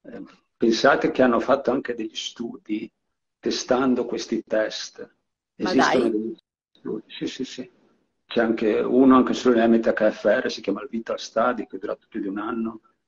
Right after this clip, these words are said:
Speaker 1: E cosa hanno fatto in questo studio? Hanno guardato il test del microbiota, hanno guardato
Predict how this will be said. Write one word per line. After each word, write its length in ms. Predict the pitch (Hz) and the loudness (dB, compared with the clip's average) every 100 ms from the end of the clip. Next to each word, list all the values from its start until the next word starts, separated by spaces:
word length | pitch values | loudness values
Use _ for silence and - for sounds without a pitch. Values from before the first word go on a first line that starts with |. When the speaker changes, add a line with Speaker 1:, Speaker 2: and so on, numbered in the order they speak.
| _ | _
Speaker 1:
E 500 | - 123 117 117 123 - | -2 0 2 0 -2 -2
cosa 220 | 117 127 | 2 6
hanno 100 | 131 | 6
fatto 720 | 120 110 - - 98 - 110 | 4 0 -2 -6 -6 -4 -4
in 60 | - | -4
questo 240 | - - | -6 -10
studio? 600 | 101 - 110 90 101 104 _ _ _ _ 117 | -8 -6 -6 -4 -6 -8 _ _ _ _ -4
Hanno 540 | 113 117 113 113 107 | 0 4 4 4 2
guardato 800 | 101 107 131 117 107 - 98 98 123 | 4 4 4 4 2 -2 -4 -4 -8
il 140 | 101 | -10
test 320 | - 120 - | 0 0 2
del 80 | 151 | 0
microbiota, 840 | 127 - 127 113 117 117 104 - 98 | 0 2 2 4 4 4 2 -4 -8
hanno 160 | 98 | -4
guardato 800 | 101 101 107 113 - - 127 120 | -2 -2 0 -2 -2 0 0 0